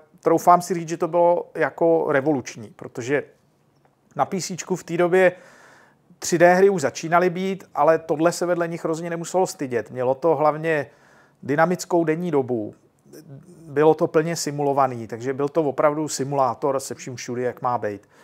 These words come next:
Nevýhoda asi byla největší ta, že to neběželo zas tak plynule, takže to bylo dost těžký. Hrálo se to třeba, dneska hráči se hádají, jestli sto snímků za sekundu je dobrý, nebo potřebujou dvě stě, nebo s-,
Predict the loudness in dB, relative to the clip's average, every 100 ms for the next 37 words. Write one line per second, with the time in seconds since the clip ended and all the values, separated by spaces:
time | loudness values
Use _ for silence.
0 | _ _ -6 -2 2 4 8 8 6 2
1 | -2 0 4 6 6 2 -4 -6 -4 -4
2 | -2 0 0 -2 0 0 0 -2 -4 -4
3 | -6 -4 2 4 4 0 -4 -6 -4 -4
4 | -2 -2 -2 -6 -10 -8 -6 0 0 0
5 | -6 -6 -6 -2 0 0 -4 -20 -20 _
6 | _ -14 -6 -2 2 2 2 -4 -4 0
7 | 0 2 0 -4 -6 -6 -6 -6 -8 -8
8 | -10 -6 -4 -4 -6 -6 -8 -6 -6 -6
9 | -4 -2 -2 -2 -4 -6 -6 -6 -6 -8
10 | -4 -2 -2 -2 -6 -6 -6 -4 -4 -4
11 | -8 -10